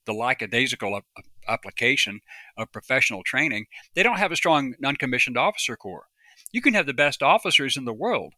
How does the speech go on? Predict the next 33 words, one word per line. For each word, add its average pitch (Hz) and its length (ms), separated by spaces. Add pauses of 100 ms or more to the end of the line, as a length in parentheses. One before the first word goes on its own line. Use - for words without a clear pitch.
(560)
but 160 140
if 156 100
you 240 80
don't 208 160
have 156 220
a 139 40
good 143 200
non-commissioned 131 600
officer 185 440
corps 95 340
to 113 100
take - 380
direct 127 420
hands-on 131 460
charge 127 280
of 101 80
those 104 140
troops 123 320
in 120 60
the 101 80
field 139 440 (360)
with - 180
proper 147 280
training, 127 380
leadership, 120 480
and 98 100
skillcraft, 127 520 (360)
if - 120
you 202 60
don't 214 220
have 151 200
that 117 160
capability, 131 840